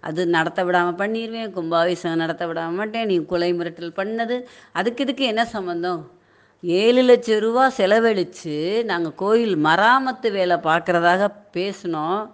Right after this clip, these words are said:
பாலகிருஷ்ணன் சொன்னது மொத மொத போகையில ஏழு லட்சம் ரூபா பேசி, ஆனா எல்லாரும் கூடி கூடி எல்லாம் பேசி எதுக்குமே ஒத்து வரல. அவர் என்ன பண்ணாருங்கிறது அப்ப எங்களுக்கு தெரியாது. இவ்வளவு பண்ணியிருப்பாரு போல இருக்கு,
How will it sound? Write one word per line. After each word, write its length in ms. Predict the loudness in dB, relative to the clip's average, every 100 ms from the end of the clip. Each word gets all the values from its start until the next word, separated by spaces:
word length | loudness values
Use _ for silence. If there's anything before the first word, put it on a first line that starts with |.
| -20 _ _ 0
பாலகிருஷ்ணன் 540 | 4 4 2 0 0
சொன்னது 360 | 0 0 0 0
மொத 240 | 0 -2
மொத 240 | -2 -4 -4
போகையில 560 | -2 -2 -2 -6 -8 -10 -12 -16 _ _ _
ஏழு 320 | -2 2 4 4
லட்சம் 340 | 2 -2 -2
ரூபா 400 | 0 2 4 2
பேசி, 380 | 0 -6 -6 -6
ஆனா 320 | -4 -4 -4
எல்லாரும் 500 | -2 -2 -2 -6 -10
கூடி 380 | -8 -4 -2 -4
கூடி 320 | -4 -4 -2
எல்லாம் 400 | -2 0 0 0
பேசி 500 | -4 -6 -8 -6 -4
எதுக்குமே 460 | -4 -6 -8 -6 -4
ஒத்து 400 | -4 2 4 4
வரல. 260 | 2 -2 -8 -10 -18 -18
அவர் 240 | -6 -2 0
என்ன 240 | 2 0
பண்ணாருங்கிறது 680 | 2 0 2 0 0 0 0
அப்ப 260 | 0 -2
எங்களுக்கு 320 | -2 0 0 -2
தெரியாது. 440 | -2 0 0 0
இவ்வளவு 420 | -4 4 6 6 4
பண்ணியிருப்பாரு 560 | 0 0 0 0 0
போல 160 | 0 0
இருக்கு, 300 | -2 -8